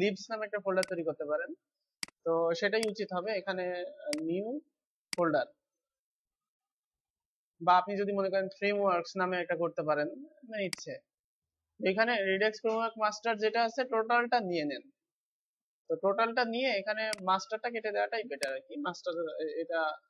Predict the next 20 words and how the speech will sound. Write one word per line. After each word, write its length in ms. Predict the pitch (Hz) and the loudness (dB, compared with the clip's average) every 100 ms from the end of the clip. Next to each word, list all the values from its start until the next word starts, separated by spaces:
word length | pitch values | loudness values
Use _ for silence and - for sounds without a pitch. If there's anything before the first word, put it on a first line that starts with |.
| _ _ _ | _ _ _
GitHub-এর 440 | 156 175 185 175 160 | -6 -4 0 0 0
একটা 160 | 156 143 | -2 -8
নাম 120 | 131 127 | -8 -14
আর 60 | _ _ | _ _
কি 80 | 143 | -8
দেওয়া 160 | 131 127 | -8 -8
থাকে। 180 | 127 _ _ _ - _ - | -16 _ _ _ -16 _ -6
Redux 220 | 165 196 196 | 0 0 2
ফ্রেমওয়ার্ক 320 | 208 208 208 208 | 0 0 0 0
দিলাম, 200 | 226 269 359 | -2 -4 -8
আর 180 | 156 151 165 | -2 0 0
এখানে 220 | 185 262 214 208 | 0 0 4 2
অনেকজন 280 | 262 240 262 226 185 - | 2 0 -2 -4 -8 -2
ইয়ে 120 | 220 220 | -2 2
কাটতে 260 | 214 - 180 | 2 2 -2
হবে, 140 | 160 139 180 | 0 0 0
যেমন 200 | 220 185 - _ _ _ _ _ _ _ _ _ _ _ _ - | -2 -4 -10 _ _ _ _ _ _ _ _ _ _ _ _ -6
শুধুমাত্র 360 | 226 247 254 254 | 2 4 4 4
এই 100 | |
যে 80 | 247 | 4